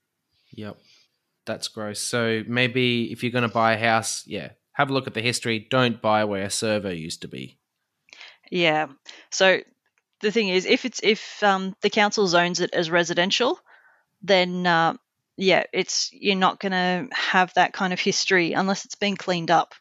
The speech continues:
Speaker 2: So there's actually, there's actually what we call the environmental audit system in Victoria. So there, there's similar systems in other states, but, um, yeah, in Victoria, old, um, sort of industrial sites or old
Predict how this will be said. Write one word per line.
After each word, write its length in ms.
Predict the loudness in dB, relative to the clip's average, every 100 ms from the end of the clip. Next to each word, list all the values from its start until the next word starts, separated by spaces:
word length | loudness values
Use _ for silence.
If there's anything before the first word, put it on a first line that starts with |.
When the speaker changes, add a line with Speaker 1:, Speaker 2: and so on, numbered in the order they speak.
| _
Speaker 2:
So 300 | -2 2 2
there's 180 | 2 2
actually, 640 | 2 0 -2 0 0 0 -4 -16 -20 -20 _ -2
there's 160 | 0
actually 240 | 2 0 -4
what 80 |
we 60 | -4
call 200 | -2 -2
the 80 | 0
environmental 640 | 2 2 2 -2 -4 -4
audit 300 | 0 0 0
system 460 | -2 -2 0 -2 -2 _ -8
in 140 | -6
Victoria. 480 | -4 -2 0 2 0 -4 _ -20 -20 -20 _
So 480 | -4 0 2 2 0 -2 0
there, 140 | 2
there's 180 | 4 2
similar 240 | 2 0
systems 380 | 0 -2 -4 -4
in 100 | 0
other 180 | 0 0
states, 400 | 0 -2 -2 -4
but, 380 | -2 -4 -2 2
um, 280 | 2 2 -8 _ -4
yeah, 140 | -2
in 240 | 2 0
Victoria, 600 | 0 0 2 6 6 4 2 _ _
old, 380 | 2 4 2 -4 -4 -2
um, 500 | -2 -2 -4 -6 -10 -18 -20 -20 _ _
sort 180 | -4 -2
of 140 | -2
industrial 580 | -2 0 0 0 -2 -4
sites 500 | 0 2 2 2 -2
or 480 | -2 0 2 0 0 0
old 400 | 0 0 -4